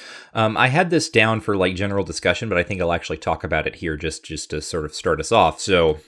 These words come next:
uh, I know sometimes people want to read along or whatever. Uh, in this particular case, you can read this book if you want. I don't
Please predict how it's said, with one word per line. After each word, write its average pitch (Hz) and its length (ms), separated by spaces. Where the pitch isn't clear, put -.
uh, 104 60
I 98 180
know 131 140
sometimes 110 560
people 101 460
want 90 260
to 92 100
read 85 140
along 107 420
or 95 140
whatever. 87 800
Uh, 78 320
in 156 80
this 226 100
particular 120 500
case, 95 300
you 127 100
can 110 140
read 104 200
this 95 120
book 92 220
if - 100
you 85 100
want. 95 480
I 98 120
don't 92 280